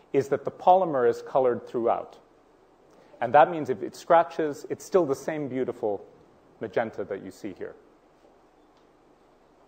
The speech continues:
The polycarbonate is also good for another reason. It gives us extremely good antenna performance. So unlike some competitor products, you don't need to hold it a special way to make reliable phone calls.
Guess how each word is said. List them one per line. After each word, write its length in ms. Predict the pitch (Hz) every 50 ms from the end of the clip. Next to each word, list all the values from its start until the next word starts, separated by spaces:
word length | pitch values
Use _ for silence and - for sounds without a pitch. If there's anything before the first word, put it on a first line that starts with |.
| _ _ _ _ _ _ _ _ _ _ _ _ _ _ _ _ _ _ _ _ _ _ _ _ _ _ _ _ _ _ _
The 80 | - 135
polycarbonate 720 | - - 175 185 196 190 190 - 180 175 151 151 139 127 120
is 160 | 117 113 120
also 400 | - 160 160 151 - - 147 127
good 180 | 113 135 120
for 140 | 101 - 131
another 280 | 117 123 151 160 165 139
reason. 320 | 123 113 107 - 127 117
It 140 | 117 117 -
gives 220 | - 151 123 -
us 220 | 143 131 - - - - - _ _ _ _ -
extremely 640 | 135 - - - - 175 175 165 160 151 139 135
good 180 | 113 139 123 127
antenna 400 | 120 120 117 - 131 120 117 107
performance. 680 | - 110 95 - 95 95 92 92 92 - - - - _ - - - - - -
So 180 | - - 143 127
unlike 300 | 131 135 143 135 135 -
some 320 | - - 190 175 175 160
competitor 500 | - 165 139 - 156 143 135 127 117 117
products, 760 | - - 143 127 113 117 107 101 - - - - - - - - _ _ _ _ _ _ _ _ _ _ _ _ - -
you 60 | 131
don't 240 | 127 147 160 165 156
need 200 | 160 160 151 156
to 100 | - 147
hold 340 | - - 156 151 151 139 131
it 100 | 131 110
a 60 | 113
special 440 | - - - 135 120 - - 127 117
way 340 | 107 123 120 113 110 107 107 - -
to 100 | - 123
make 220 | 113 113 113 -
reliable 420 | 123 113 113 110 110 101 101 104
phone 280 | 98 - 120 110 104 104
calls. 380 | - - 98 92 90 - -